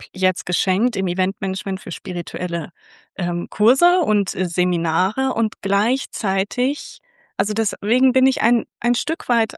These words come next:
angekommen für diesen Moment. Ich würde das nie so groß, <laughs> ähm,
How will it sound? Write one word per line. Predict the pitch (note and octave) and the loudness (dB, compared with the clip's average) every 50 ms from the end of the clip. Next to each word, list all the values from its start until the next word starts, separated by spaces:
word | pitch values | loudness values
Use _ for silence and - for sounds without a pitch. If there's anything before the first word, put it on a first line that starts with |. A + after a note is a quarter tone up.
| _ _ _ _ _ _ _ _ _ _ - | _ _ _ _ _ _ _ _ _ _ -2
angekommen | - G3+ C4 D4 D4+ C#4+ - - G3+ G3 - - - - G#3 G#3+ A3 A3+ B3+ D4+ F4 E4+ | 2 4 4 4 4 2 0 -2 -6 -6 -6 -6 0 2 4 4 4 2 0 0 -2 -4
für | - - - A#3 A3+ A3 | -8 -6 -4 -2 -2 -2
diesen | - G3 G3 - F#3+ F#3+ | -2 -4 -4 -2 0 0
Moment. | F#3+ F#3 G3+ C#4 F#4 - | 0 0 0 0 -2 -2
Ich | - - - | -6 -4 -2
würde | A3+ A3 G#3+ G#3 F#3+ | 0 0 2 0 0
das | - - - B3+ | -2 -2 0 2
nie | A#3+ A#3 A3 | 2 4 4
so | A#3 A#3+ | 2 0
groß, | G#3 G3 G3+ G#3 A3+ C#4+ - - - - - C4+ - - - D4+ - _ - G4+ - _ - - | 0 2 4 4 4 4 2 0 -6 -4 -6 -6 -6 -8 -18 -20 -4 _ 2 2 2 _ -4 -12
<laughs> | - - - - - - - | -10 -10 -10 -12 -14 -4 2
ähm, | - C4 B3 B3 B3 A#3+ A#3+ B3 A#3 | 4 6 6 6 6 6 6 4 2